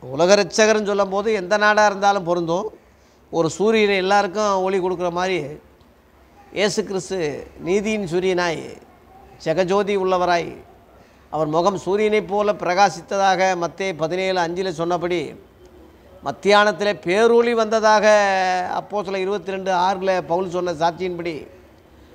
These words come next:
அப்பேற்பட்ட ஜெகஜோதியா இருக்கிறதுனால தான் பரலோகத்துல சூரிய சந்திரன் உலக பிரகாரமா தேவையில்லை. ஏன்னா இயேசு அங்க இருக்காரு,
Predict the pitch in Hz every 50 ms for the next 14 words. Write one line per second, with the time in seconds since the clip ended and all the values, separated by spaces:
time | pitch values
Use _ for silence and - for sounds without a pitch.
0 | - - - - - 202 233 254 262 254 254 262 254 202 - - 254 240 190 202
1 | 214 214 240 214 220 233 233 226 233 233 226 220 208 202 185 208 202 196 196 196
2 | 190 196 226 285 294 - 233 233 254 277 277 277 269 226 262 262 262 254 240 220
3 | 214 - - - - _ - _ _ _ _ _ - _ _ _ _ _ - -
4 | - 240 262 262 262 247 220 160 208 208 214 208 240 240 233 226 226 220 214 208
5 | 208 202 202 196 202 202 214 226 220 190 202 214 214 214 208 208 208 214 214 214
6 | 208 202 196 190 190 180 151 - 196 202 196 202 190 185 185 190 196 196 185 151
7 | - - - - - _ - - - - 190 208 226 214 220 269 302 285 - 277
8 | 285 226 220 220 208 180 208 214 185 165 -